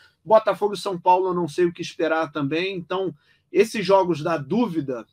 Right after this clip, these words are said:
eu prefiro usar mais pra frente, deixa a segurança pro, pra linha de defesa pra tentar o saldo de gols. Se bem que segurança no Cartola é muito relativo, né? Porque quando a gente acha que tá seguro, coisas acontecem. Mas, na dúvida,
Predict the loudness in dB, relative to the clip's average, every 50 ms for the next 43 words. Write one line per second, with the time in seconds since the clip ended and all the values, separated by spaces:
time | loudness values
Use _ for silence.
0 | _ _ _ -2 -2 -2 2 2 2 2 2 0 -6 -4 -4 -4 -4 -2 -2 -2
1 | -2 -2 -4 -6 -6 -6 -2 -2 -2 -2 -2 -4 -4 -4 -4 -4 -6 -8 -8 -8
2 | -8 -6 -8 -10 -10 -12 -8 -6 -6 -4 -4 -6 -8 -8 -8 -8 -10 -10 -10 _
3 | _ _ _ _ _ _ _ -4 -2 0 0 0 0 0 0 0 0 0 -2 -2
4 | -2 -4 -4 -4 -4 -4 -6 -6 -6 -6 -8 -8 -10 -10 -10 -10 -10 -8 -8 -8
5 | -8 -6 -6 -6 -6 -6 -8 -6 -4 -4 -4 -6 -8 -14 _ _ _ _ _ -10
6 | -10 -8 -4 -2 -2 0 2 2 2 2 0 -2 -6 -6 -6 -8 -6 -4 -4 -4
7 | -2 -2 -4 -4 -2 -2 -2 -4 -2 2 2 2 4 2 0 -4 -4 -6 -8 -12
8 | _ _ _ 0 0 0 2 0 -2 0 -2 -4 -4 -2 -2 -2 -2 -4 -4 -4
9 | -4 -4 -4 -2 -2 0 2 2 2 2 2 -2 -6 _ _ _ _ _ _ _
10 | _ 6 8 8 8 8 6 4 2 2 2 -2 -2 -2 -4 -2 2 4 4 4
11 | 4 0 -4 -8 -12 -12 -14 -14 _ _ _ _ -10 -4 -2 -2 -2 -2 -4 -4
12 | -4 -2 0 2 4 4 4 2 0 -4 -4 -6 -8